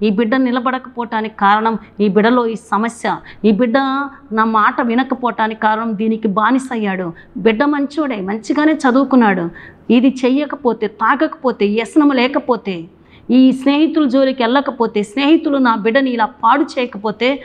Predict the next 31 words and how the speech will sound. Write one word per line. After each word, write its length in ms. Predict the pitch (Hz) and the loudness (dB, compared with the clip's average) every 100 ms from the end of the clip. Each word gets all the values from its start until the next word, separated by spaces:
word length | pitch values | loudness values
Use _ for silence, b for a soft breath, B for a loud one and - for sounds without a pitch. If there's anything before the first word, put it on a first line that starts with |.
| B - | B 0
నా 160 | 202 180 | 2 2
బిడ్డ 240 | 190 196 | 2 0
చాలా 420 | 240 - 196 233 | 0 0 2 4
మంచోడే, 440 | 240 214 202 196 190 | 2 0 0 0 0
కానీ 360 | 202 196 196 | 2 2 2
ఎప్పుడైతే 720 | 190 202 294 277 277 247 240 233 B - | 2 0 0 0 0 -2 -4 -4 B -2
ఈ 80 | 214 | -2
పని 260 | 214 208 | 2 0
చేస్తాడో 800 | 240 214 214 - 214 202 240 254 B - | 0 0 -2 0 0 2 0 0 B -4
మాట 220 | 190 190 240 | 0 0 0
వినట్లా, 380 | 208 226 208 196 | -2 -2 -2 -2
ఏం 240 | 180 208 | 0 0
చేస్తున్నాడో 540 | 277 226 202 - 262 226 | 2 2 0 0 2 2
అర్థం 320 | 196 - 240 | 0 0 0
కావట్లా, 480 | 226 190 - 185 165 B - | 2 0 0 -4 -6 B 0
నా 120 | 196 | 2
బిడ్డలో 400 | 202 220 247 277 | 2 2 2 2
బలం 360 | 220 180 214 269 | 0 0 0 0
లేదు, 260 | 254 208 175 | -2 -6 -6
బలహీనుడైపోయాడు 920 | 208 254 254 294 277 233 - 208 196 | -4 -2 0 2 2 0 -2 -2 0
అన్నట్లుగా 580 | 190 196 196 196 185 170 B B - | 0 0 0 0 2 0 B B 2
నీ 120 | 190 | 2
కుటుంబంలో 560 | 233 254 247 226 220 214 | 4 2 4 4 4 2
కూడా 180 | 208 202 | 0 -2
సమస్య 480 | 202 190 208 - 208 | -2 -2 -2 0 0
ఉంటే, 220 | 196 202 | 2 0
దేవుని 320 | 185 190 202 | 2 2 4
బిడ్డ, 200 | 190 180 185 B B 190 | 4 2 0 B B 2
నీ 160 | 214 | 2
సమస్యను 540 | 254 226 226 226 214 202 | 2 0 0 0 0 0
కూడా 480 | 208 196 202 165 | 2 4 4 0